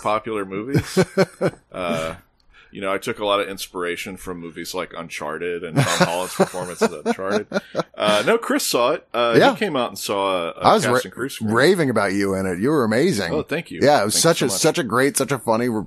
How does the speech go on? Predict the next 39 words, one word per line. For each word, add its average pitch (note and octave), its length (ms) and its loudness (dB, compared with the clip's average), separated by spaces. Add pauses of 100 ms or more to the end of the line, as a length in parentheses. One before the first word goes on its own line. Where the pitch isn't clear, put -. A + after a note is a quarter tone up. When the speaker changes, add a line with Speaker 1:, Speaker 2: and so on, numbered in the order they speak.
Speaker 2:
performance, C#3+ 400 0
and G#2+ 220 0
to A2+ 60 0
find B2+ 280 0
out C3+ 160 2
that, A2 160 2 (180)
like, G#2 240 2
most F#2 300 0
of G#2 80 -4
it F2 80 0
was E2+ 260 -2
imp-, C3 320 -2
Speaker 1:
Oh, - 40 -8
it - 0 -
was - 80 -14
all D#3+ 80 0
Speaker 2:
improvised. G#2 800 2
Speaker 1:
im-, E2+ 100 -14
all G#2 160 2
the B2 80 -2
dialogue F2+ 500 -2
was - 160 -16
improvised. D2+ 520 -16
Speaker 2:
That's, C#3+ 180 4
Speaker 1:
All F#2+ 160 4
the F2 80 -4
dialogue. C2+ 340 -10
Speaker 2:
I A#2+ 120 6
never B2 600 4
would G#2 200 0
have G2 80 0
guessed F2+ 240 -2
that, - 240 -6 (200)
Speaker 1:
Well, - 120 -10
Speaker 2:
quite C#2 100 -2
frankly. - 200 -4
Speaker 1:
that G2+ 280 2
is G#2 180 -8
a F#2+ 120 -6